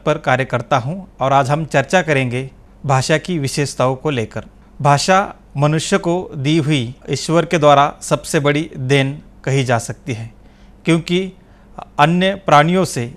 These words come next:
मनुष्य को अलग करने का काम जो है भाषा करती है। तो आज हम उसी भाषा की विशेषताओं को लेकर चर्चा करने वाले हैं। भाषा की विशेषता अगर देखी जाए तो,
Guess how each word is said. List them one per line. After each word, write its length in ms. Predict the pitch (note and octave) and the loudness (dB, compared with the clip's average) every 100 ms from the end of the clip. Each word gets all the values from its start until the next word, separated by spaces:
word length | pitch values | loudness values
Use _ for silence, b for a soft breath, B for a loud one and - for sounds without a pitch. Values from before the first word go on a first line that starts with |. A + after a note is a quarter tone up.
| B2+ | -4
मनुष्य 380 | C#3 D3+ - | -2 -2 -2
को 200 | E3+ E3+ | -2 -2
अलग 460 | E3+ - C#3+ F3 F3 | -4 -4 0 0 -2
करने 320 | - C3+ D#3 | -2 0 0
का 160 | D3+ D#3 | 2 2
काम 320 | - C3 C#3 | 4 0 0
जो 100 | B2+ | -2
है 220 | A#2+ B2+ - b b - | -4 -6 -14 b b -2
भाषा 300 | C3+ C3 F3+ | 0 2 2
करती 340 | E3 C3+ A#2 B2+ | 2 0 -2 -8
है। 240 | A#2 A#2 b b b - | -8 -14 b b b 2
तो 60 | |
आज 180 | C#3+ C#3+ | 4 4
हम 200 | C#3+ D3+ - | 2 -2 -6
उसी 240 | D#3 G3 | -6 -4
भाषा 360 | F3 C3+ B2+ D3+ | -2 -2 0 -2
की 180 | D3 D#3 | -2 -6
विशेषताओं 520 | C3 - D3 - F3 | -6 -6 -8 -2 -4
को 120 | E3 | -2
लेकर 360 | C3 B2+ - C#3 b b b b | -4 -4 -6 -8 b b b b
चर्चा 280 | C3+ B2 B2+ | -2 0 -2
करने 260 | A#2+ A#2 A#2 | -4 -4 -2
वाले 260 | G#2+ G#2+ | -4 -6
हैं। 180 | G2+ - - - b b - | -10 -16 -20 -20 b b 0
भाषा 320 | D3 C#3+ F#3+ | 0 2 0
की 360 | F#3+ G3 G3+ - - | 0 -4 -4 -8 -4
विशेषता 580 | D#3 C#3+ F3+ - C3 A2+ - - - | -2 0 0 2 0 0 -12 -16 -6
अगर 220 | C#3+ D#3+ | 0 2
देखी 360 | D3 D3+ - F3+ | 2 0 0 4
जाए 220 | D#3 C#3 | 4 4
तो, 320 | - B2+ B2+ | 0 -4 -6